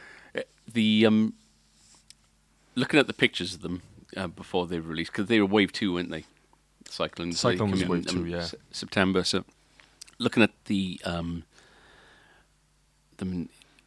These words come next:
Speaker 1: on the pictures, I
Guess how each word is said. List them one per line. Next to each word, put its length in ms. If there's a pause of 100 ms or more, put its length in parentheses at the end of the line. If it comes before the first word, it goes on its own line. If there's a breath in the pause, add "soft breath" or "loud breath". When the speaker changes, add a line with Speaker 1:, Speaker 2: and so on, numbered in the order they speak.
Speaker 1:
on 80
the 80
pictures, 400 (2500 loud breath)
I 140